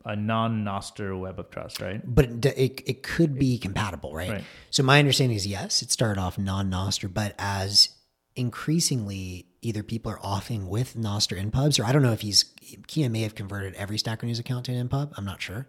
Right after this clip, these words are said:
Speaker 1: Okay.
Speaker 2: But in theory, um, if he hasn't already done that, he will.
Speaker 1: Yeah.
Speaker 2: And in theory, that could just be exported anywhere.
Speaker 1: Right. So I, I've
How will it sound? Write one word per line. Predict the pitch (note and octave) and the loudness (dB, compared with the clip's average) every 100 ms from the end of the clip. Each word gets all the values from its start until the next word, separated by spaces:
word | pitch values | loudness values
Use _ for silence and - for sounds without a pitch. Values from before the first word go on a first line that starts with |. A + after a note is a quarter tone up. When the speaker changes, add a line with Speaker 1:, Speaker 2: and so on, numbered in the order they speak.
| - A#2 | -10 -8
Speaker 1:
Okay. | A2 C#3+ - | -6 -8 -2
Speaker 2:
But | A2 G#2+ - | -2 -2 -6
in | B2+ A2+ | -6 -6
theory, | - F3 A3 F3 A2 G2+ G#2 A2 _ _ _ | -4 0 4 4 2 -2 -6 -10 _ _ _
um, | A2 G2+ F#2 E2+ F2 _ _ - | -6 -4 -6 -10 -18 _ _ -8
if | A#2 | -4
he | A#2+ | -4
hasn't | G#2+ G#2+ | -2 -4
already | F#2+ F#2 | -6 -8
done | G#2 | -8
that, | F#2+ | -8
he | F#2 | -4
will. | G#2 A#2 E2 - - - | 0 0 0 -8 -16 -8
Speaker 1:
Yeah. | B2 G#2 | -6 -4
Speaker 2:
And | A2 | -4
in | G#2 | -2
theory, | C#3 C3 G#2+ | 0 0 0
that | G2 - | -6 -8
could | F2+ | -8
just | F#2 - | -8 -8
be | F#2 | -12
exported | F#2 - F2 D2 | -8 -8 -8 -14
anywhere. | B1+ B1 - _ _ | -16 -20 -20 _ _
Speaker 1:
Right. | G#2 - _ _ - - | -8 -8 _ _ -20 -14
So | - C#3+ B2 A2+ A2+ - - _ | 0 4 4 2 -2 -8 -20 _
I, | A#2+ D3 F3 - - - _ | 2 4 4 -2 -12 -20 _
I've | C#3 F3+ D#3+ | 0 0 0